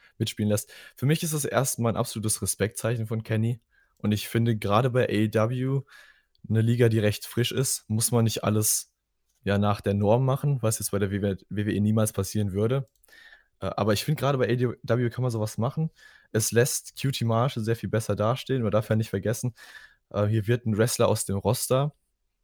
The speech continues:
besser dastehen gelassen. Ja, in dem Sinne von, äh,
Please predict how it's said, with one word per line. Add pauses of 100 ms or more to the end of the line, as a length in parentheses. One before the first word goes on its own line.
(320)
besser
dastehen (520)
gelassen. (340)
Ja,
in
dem
Sinne
von, (480)
äh,